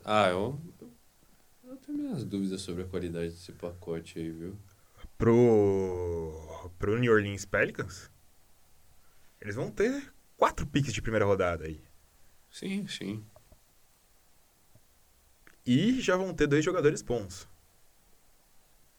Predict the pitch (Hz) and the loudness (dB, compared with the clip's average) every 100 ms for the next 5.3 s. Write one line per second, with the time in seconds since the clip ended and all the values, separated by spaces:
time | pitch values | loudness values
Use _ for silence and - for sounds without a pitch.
0 | - - - 85 95 92 98 123 139 139 | -4 -2 -2 -2 4 4 4 2 6 6
1 | 139 135 135 131 - 123 123 104 98 101 | 6 0 0 0 0 2 2 6 6 6
2 | 104 - 101 98 - 113 113 117 139 117 | 0 0 2 2 0 2 2 2 0 0
3 | 92 92 87 85 85 85 87 87 87 90 | 0 0 0 -2 -4 -2 -2 -2 -6 -10
4 | 90 - 147 127 82 - - - - 104 | -12 0 4 4 2 -6 -20 -16 -12 -8
5 | 180 - 101 | -4 -4 -4